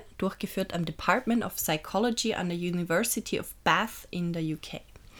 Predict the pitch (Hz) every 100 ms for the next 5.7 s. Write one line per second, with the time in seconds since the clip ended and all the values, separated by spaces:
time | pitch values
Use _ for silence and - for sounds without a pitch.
0 | - - - - - - - 190 262 247
1 | 196 180 247 - - 156 156 156 165 190
2 | 254 359 - - - 180 185 185 247 277
3 | 214 190 180 - 160 170 240 233 175 170
4 | 233 - 247 - - - 233 262 254 214
5 | - 233 - 185 - 175 -